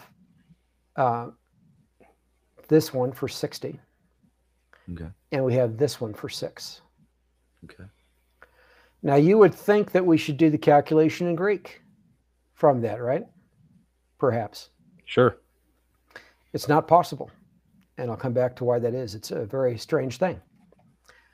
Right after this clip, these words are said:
Speaker 1: But the system was transferred from the original Hebrew system historically to Greek, and it was transferred sequentially, not phonetically.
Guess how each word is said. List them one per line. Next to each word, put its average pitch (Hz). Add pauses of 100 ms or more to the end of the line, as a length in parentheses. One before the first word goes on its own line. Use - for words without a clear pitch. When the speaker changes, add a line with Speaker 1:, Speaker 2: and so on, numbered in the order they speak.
(400)
Speaker 1:
But 151
the 151
system 214
was 147
transferred 160
from 139
the 139
original 139
Hebrew 185
system -
historically 127 (1500)
to 156
Greek, 143
and 143
it 139
was 135
transferred 151
sequentially, 147
not 120
phonetically. 113